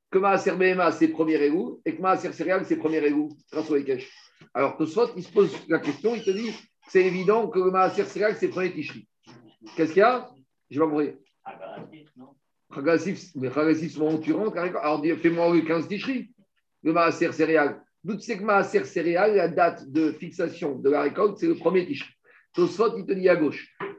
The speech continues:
Speaker 1: <clears throat> Ma Maaser Dagan, Rosh Hashanah, Shelo Tishri. Dit Tosfot, Keditnan, Bepirkin, Vega Yerakot, Dainu et Maaser, Kar Mefaresh Bagmara.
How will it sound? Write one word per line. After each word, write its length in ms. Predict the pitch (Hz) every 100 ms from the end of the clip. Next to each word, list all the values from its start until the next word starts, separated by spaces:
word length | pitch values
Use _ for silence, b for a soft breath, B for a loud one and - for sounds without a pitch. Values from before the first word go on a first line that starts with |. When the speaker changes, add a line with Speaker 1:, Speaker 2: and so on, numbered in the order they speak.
| _ -
Speaker 1:
<clears throat> 280 | 254 202
Ma 200 | 160 180
Maaser 480 | 196 190 175 160 165
Dagan, 360 | 165 160 190 185
Rosh 220 | 170 165
Hashanah, 340 | 160 170 175 165
Shelo 300 | - 170 170
Tishri. 340 | 151 - - _ _ _ _ _ 127
Dit 280 | 185 226
Tosfot, 420 | 180 147 147 143 - -
Keditnan, 460 | 156 143 147 190 214
Bepirkin, 540 | 175 - 147 - 208 170
Vega 220 | 160 156
Yerakot, 640 | 156 160 143 139 - 202 -
Dainu 560 | 151 151 156 160 170 180
et 40 | 160
Maaser, 500 | 135 101 - 147 190 - _ _ _
Kar 240 | 202 202 170
Mefaresh 500 | 175 170 165 196 139
Bagmara. 440 | 156 151 127 -